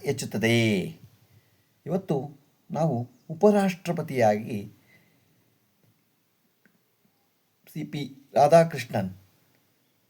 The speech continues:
ಈ ಎರಡು ಸಾವಿರದ ಇಪ್ಪತ್ತೈದು ಸೆಪ್ಟೆಂಬರ್‌ನಲ್ಲಿ ಅಧಿಕಾರ ವಹಿಸಿದ್ದಾರೆ. ಅವ್ರ ಬಗ್ಗೆ ತಿಳ್ಕೊಳ್ಳೋಣ. ಒಂದು ಏನೇ ರಾಷ್ಟ್ರಪತಿಯಾಗಲಿ, ಉಪರಾಷ್ಟ್ರಪತಿಯಾಗಿ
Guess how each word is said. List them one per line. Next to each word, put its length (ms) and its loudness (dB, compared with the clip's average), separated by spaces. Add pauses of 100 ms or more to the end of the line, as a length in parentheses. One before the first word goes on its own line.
(580)
ಈ 220 -6 (540)
ಎರಡು 140 -6
ಸಾವಿರದ 280 0
ಇಪ್ಪತ್ತೈದು 480 -4
ಸೆಪ್ಟೆಂಬರ್‌ನಲ್ಲಿ 880 -6 (160)
ಅಧಿಕಾರ 380 -4 (360)
ವಹಿಸಿದ್ದಾರೆ. 560 -10 (1080)
ಅವ್ರ 160 -2
ಬಗ್ಗೆ 540 -4 (500)
ತಿಳ್ಕೊಳ್ಳೋಣ. 420 -2 (140)
ಒಂದು 260 -4
ಏನೇ 580 0
ರಾಷ್ಟ್ರಪತಿಯಾಗಲಿ, 960 -2 (100)
ಉಪರಾಷ್ಟ್ರಪತಿಯಾಗಿ 1040 -6